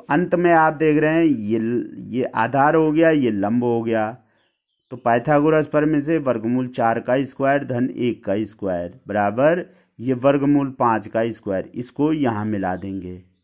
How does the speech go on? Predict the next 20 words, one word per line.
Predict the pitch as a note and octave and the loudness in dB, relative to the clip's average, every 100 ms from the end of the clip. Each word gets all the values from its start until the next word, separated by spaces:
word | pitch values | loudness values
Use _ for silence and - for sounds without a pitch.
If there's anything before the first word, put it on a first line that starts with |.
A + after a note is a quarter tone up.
| _ _ _ - | _ _ _ -20
इसको | - D3 | -6 2
यहाँ | D3+ D3+ C#3+ | 4 4 4
मिला | D3 D3+ D3+ | 4 4 2
देंगे। | D#3+ E3 F3+ G3 - _ _ _ | 2 0 -2 -6 -14 _ _ _
उसके | B2+ - D#3 D3 | -16 -6 -4 0
बाद | D3+ D3+ E3 F3 F#3 - _ _ _ _ _ _ _ _ _ _ _ _ _ _ _ - | 2 4 2 0 -6 -10 _ _ _ _ _ _ _ _ _ _ _ _ _ _ _ -20
ज़ीरो | F#2+ A2+ D#3 E3+ | -12 -2 2 2
को | E3+ F3 E3+ | 4 0 2
केंद्र | E3 E3 E3+ D#3+ | 4 4 6 2
मानकर, | D3+ C3 A2 A#2+ A2+ | 2 2 2 0 0
यहाँ | G#2 A2 C3+ | 0 0 -2
केंद्र | C#3+ D3+ D3+ D3+ | -2 0 0 2
मानकर | C#3+ C3+ C3+ C3 D3+ F3 F#3 - _ _ _ - | 2 2 2 2 2 2 0 -10 _ _ _ -2
इस | E3 | 0
दूरी | D#3+ D#3 E3 E3+ | 2 2 2 2
का | D#3+ D#3 | 2 2
चाप | D#3 C#3+ C#3 C#3 | 2 2 2 2
काट | C#3+ C3 | 0 0
देंगे, | A#2 A2+ A2 A2 - | 0 0 0 -2 -4
ये | B2+ B2+ G#2 | -2 0 0